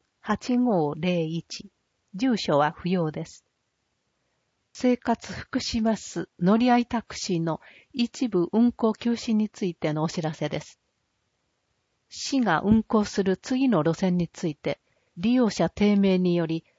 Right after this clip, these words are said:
タクシー利用助成制度を導入するため、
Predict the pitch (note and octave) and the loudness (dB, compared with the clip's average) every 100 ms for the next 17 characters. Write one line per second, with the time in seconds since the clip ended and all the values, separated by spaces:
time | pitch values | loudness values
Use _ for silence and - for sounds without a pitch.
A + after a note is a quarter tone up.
0 | _ _ C4 - - - F3+ E3 E3 A3 | _ _ -8 -8 -10 -4 -2 0 2 4
1 | A#3+ A#3 F#3+ G#3 A#3+ A#3+ - A#3 F3 D#3+ | 4 4 0 0 0 0 0 0 2 2
2 | D3+ D#3+ E3 E3 D#3+ - D#3+ - D3+ D#3 | 2 4 4 2 0 -4 -6 -4 -4 -4